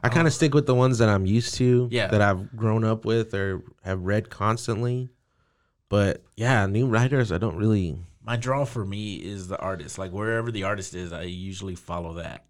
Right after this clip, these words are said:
Speaker 1: Yeah.
Speaker 2: You know, which I think, you know, this is perfect. This is a really good segue for us to get into our main topic today.
Speaker 1: Yes.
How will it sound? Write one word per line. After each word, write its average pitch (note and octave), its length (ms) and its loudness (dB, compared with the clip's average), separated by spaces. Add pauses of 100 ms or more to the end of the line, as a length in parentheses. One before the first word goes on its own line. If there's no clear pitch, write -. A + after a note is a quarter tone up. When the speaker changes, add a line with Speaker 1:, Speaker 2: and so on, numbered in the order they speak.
(100)
Speaker 1:
Yeah. E2 280 -6 (300)
Speaker 2:
You D2+ 80 -16
know, C#2+ 200 -18 (880)
which G#2+ 200 -10
I A2 60 -4
think, A#2+ 340 -6
you G#2+ 120 -10
know, F2+ 140 -8
this G#2+ 240 -8
is G#2 180 -8 (140)
perfect. F#2+ 400 -6
This A2 100 -4
is G2 60 -8
a F2+ 40 -8
really F#2+ 200 -8
good F2 100 -10
segue E2+ 540 -12
for E2 420 -12
us E2+ 260 -12
to F2+ 80 -14
get F2 140 -10
into F2 260 -12
our E2 80 -10
main F2 300 -8
topic D#2+ 440 -16
today. - 400 -16 (100)
Speaker 1:
Yes. - 480 -10